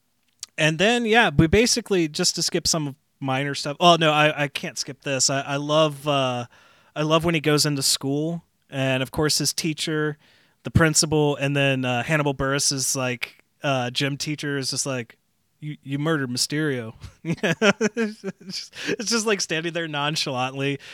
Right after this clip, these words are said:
and Martin Starr's teacher being like, "Oh, look what the students put together for you," and, like, <laughs> the, the principal is just like, "You made that." <laughs> You know, it's just, like, fun, 'cause, like, they, again, like, they were so fun within the first two films. It was nice to, even for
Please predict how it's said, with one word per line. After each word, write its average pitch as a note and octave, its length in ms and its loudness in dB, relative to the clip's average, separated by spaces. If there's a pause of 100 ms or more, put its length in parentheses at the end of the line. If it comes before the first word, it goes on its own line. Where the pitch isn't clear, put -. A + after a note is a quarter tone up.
(100)
and D3+ 140 -2
Martin D#3 260 4
Starr's D3 480 2
teacher D3+ 320 -4
being C#3 220 -4
like, C3+ 220 -4
"Oh, A3 160 0
look A3 180 0
what A#3+ 120 -2
the B3 60 -4
students B3 380 -2
put G3 160 -4
together D3 380 -4
for C3+ 200 -10
you," C3 120 -4
and, C3 260 -6 (140)
like, C3 300 -6 (180)
<laughs> - 0 - (200)
the, E3+ 240 -4 (240)
the - 80 -10
principal D#3+ 560 -2
is D3 120 2
just - 160 0
like, C3 180 -6 (260)
"You D3 240 -2
made A#2 280 -4
that." A2 260 -14 (140)
<laughs> - 60 -8 (760)
You F3+ 120 -6
know, C#3+ 240 -2 (220)
it's A3 120 -10
just, B3 140 -4
like, A#3+ 200 0
fun, E3+ 360 0
'cause, E3+ 180 -2
like, F#3 160 0
they, G#3 280 0 (260)
again, F#3+ 340 0
like, F3 160 -4
they F#3+ 160 0
were G#3+ 140 2
so F#3 240 -2
fun E3 420 -6
within D3+ 320 -6
the C#3+ 80 -8
first - 300 -10
two D3 160 -8
films. C#3 420 -6
It D3 60 -6
was D3 120 -2
nice F3 260 -2
to, D#3 220 -6
even E3+ 300 -4
for C#3+ 360 -6